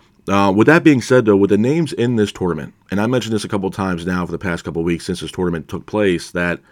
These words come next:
there are some names within this tournament that I wasn't too keen on being in this tournament. You know, Jay Lethal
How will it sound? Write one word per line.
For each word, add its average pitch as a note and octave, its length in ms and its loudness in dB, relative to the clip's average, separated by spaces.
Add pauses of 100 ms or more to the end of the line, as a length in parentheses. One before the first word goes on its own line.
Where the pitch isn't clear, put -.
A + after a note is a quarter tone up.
(500)
there A#2+ 100 4
are C3+ 180 6
some B2 160 0
names A2 240 0
within G2 200 0
this F#2 120 -2
tournament F#2 380 -2
that F#2 80 -2
I F2+ 80 -2
wasn't F#2 400 -2
too G2+ 240 -2
keen F#2+ 240 -4
on F2 360 -4
being G2 180 2
in F2 80 -2
this D#2+ 160 -10
tournament. D#2 340 -4 (100)
You F2+ 120 -4
know, D#2+ 180 -8
Jay F2 220 -4
Lethal G2 520 0